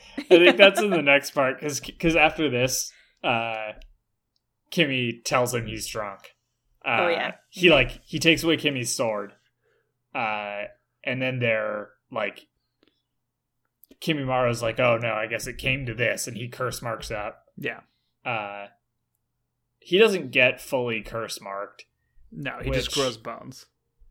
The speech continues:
Speaker 1: I feel like
Speaker 2: He grows really an, an unacceptable <laughs> amount of bones.
Speaker 1: Yes, he grows an unacceptable amount of bones. Like, five bones come out of his left arm.
Speaker 3: Yeah.
Speaker 1: Uh, and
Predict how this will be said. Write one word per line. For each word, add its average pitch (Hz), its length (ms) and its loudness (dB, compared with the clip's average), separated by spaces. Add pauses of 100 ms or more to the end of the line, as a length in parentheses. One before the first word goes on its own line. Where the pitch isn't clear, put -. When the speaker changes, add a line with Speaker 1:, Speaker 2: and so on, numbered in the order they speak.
(260)
Speaker 1:
I 127 140 0
feel 143 380 -2
like 113 420 -4 (500)
Speaker 2:
He 220 80 -8
grows 214 380 -6
really 165 260 -6
an, - 440 -14
an 151 360 -16 (200)
unacceptable 170 720 -10
<laughs> - 20 -2
amount 143 240 -10
of - 80 -20
bones. - 280 -12
Speaker 1:
Yes, 127 760 -4
he 165 160 -6
grows 165 260 6
an 135 80 -6
unacceptable 107 520 -10
amount 95 140 -18
of 95 60 -18
bones. 95 320 -14
Like, 117 220 -4
five 127 520 0
bones 110 400 -6
come 120 180 -8
out 110 160 -6
of 98 80 -12
his 110 240 -10
left 107 300 -8
arm. 107 460 -10 (960)
Speaker 3:
Yeah. 123 60 -4
Speaker 1:
Uh, 104 420 -8 (2500)
and 127 500 0